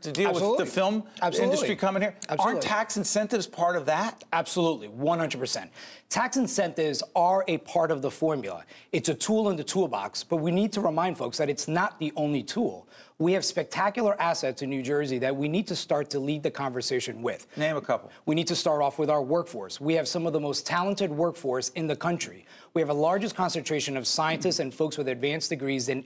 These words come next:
Speaker 2: anywhere else in the world. We have a great proximity and location. We are right next door neighbors to the largest market in the world and the fastest growing market in the world. We have great modes of transportation between Amtrak and airlines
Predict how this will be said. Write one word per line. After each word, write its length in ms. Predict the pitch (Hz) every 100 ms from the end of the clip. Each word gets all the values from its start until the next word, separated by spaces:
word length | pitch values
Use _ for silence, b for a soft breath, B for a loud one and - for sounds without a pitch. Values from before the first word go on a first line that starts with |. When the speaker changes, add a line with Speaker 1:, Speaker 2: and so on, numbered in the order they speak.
| 180
Speaker 2:
anywhere 480 | 180 202 180 139
else 260 | 135 131 - -
in 100 | 143
the 80 |
world. 540 | 127 139 143 107 - - B B B B
We 120 | 160
have 100 | 151
a 80 | 143
great 320 | 120 170 196
proximity 560 | 170 170 175 165 160 156
and 140 | 151
location. 580 | 156 147 170 180 110 98 B B B B
We 220 | 147 151
are 100 | 131
right 260 | 127 170 175
next 200 | 170 -
door 160 | 165
neighbors 420 | 151 170 226 247
to 140 | - 190
the 120 | 120
largest 400 | 120 147 147 143
market 380 | 143 139 135 135
in 80 | 127
the 80 |
world 400 | 123 135 190 247 - b b
and 180 | 170 156
the 80 | 151
fastest 560 | 151 202 208 208 117 -
growing 260 | 127 110
market 300 | 104 101 101
in 80 | 92
the 60 | 87
world. 320 | 65 - - _ b b -
We 120 | 160
have 160 | 147
great 260 | 127 180 208
modes 300 | 175 180 185
of 100 | 139
transportation 840 | - 165 156 143 160 165 160 82 - b
between 300 | - 123 135 131
Amtrak 600 | 147 135 135 180 180 180
and 160 | 151 -
airlines 720 | 143 143 131 127 120 123 -